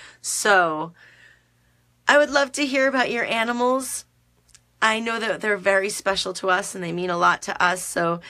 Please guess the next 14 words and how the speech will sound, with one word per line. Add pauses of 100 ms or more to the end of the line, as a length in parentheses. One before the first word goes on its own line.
(220)
tell
me
your
experiences
of
how
wonderful
that
they
have
been
to
you
on